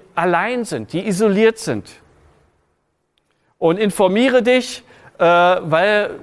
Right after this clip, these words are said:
es ist wichtig zu wissen, wie geht's ihnen. Open Doors bringt ein monatliches Magazin raus, was man sich kostenlos, äh, abonnieren kann. Du kannst aber genauso online und auf Social Media, äh, das auch abrufen und dann fang an zu beten.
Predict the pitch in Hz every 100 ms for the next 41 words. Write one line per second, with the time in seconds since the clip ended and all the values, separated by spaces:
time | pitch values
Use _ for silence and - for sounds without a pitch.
0 | - 226 220 185 254 254 240 - 175 240
1 | 226 160 190 170 175 214 151 117 - -
2 | - 277 _ _ _ - 226 233 208 220
3 | - 190 196 175 160 208 202 202 185 170
4 | 170 160 156 - 240 226 214 208 190 -
5 | 175 160 147 175 175 - 170 156 - -
6 | - - - 143 139 127 127 - 147 151
7 | 170 214 220 214 196 190 143 165 170 180
8 | 156 151 151 156 190 180 180 214 190 190
9 | 190 - 151 - 139 - - 180 - 165
10 | 151 165 190 180 175 - - - - 147
11 | 139 135 139 127 - 196 196 175 - 180
12 | 180 185 170 - - - 147 143 175 202
13 | 185 160 147 147 139 117 110 - -